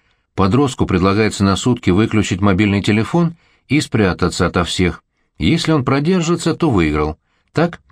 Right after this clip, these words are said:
Именно так», — ответила Ольга, и было видно, что она разочарована. «И когда ты всё успеваешь?» «Идущий да найдёт», — уклончиво ответил мужчина. «Меня заинтересовало другое сообщество.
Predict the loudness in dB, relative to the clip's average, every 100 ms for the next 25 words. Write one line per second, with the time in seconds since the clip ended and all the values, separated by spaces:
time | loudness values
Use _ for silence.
0 | -6 0 2 2 0 0 -2 -6 _ _
1 | _ _ -4 0 0 0 2 2 2 0
2 | -4 -8 _ -2 0 2 2 0 0 0
3 | -2 0 0 0 0 0 0 2 0 -2
4 | -4 -10 _ _ _ _ _ -4 -2 0
5 | 0 0 0 0 0 -2 0 0 0 -2
6 | -4 -10 _ _ _ _ -2 0 2 0
7 | 0 0 0 0 0 0 -2 -6 _ _
8 | _ _ -4 0 2 2 2 0 0 0
9 | 2 2 0 -2 -2 -2 -6 _ _ _
10 | _ 0 2 2 0 -2 0 -2 0 0
11 | 0 0 0 2 0 0 0 0 -2 -4
12 | -4 -6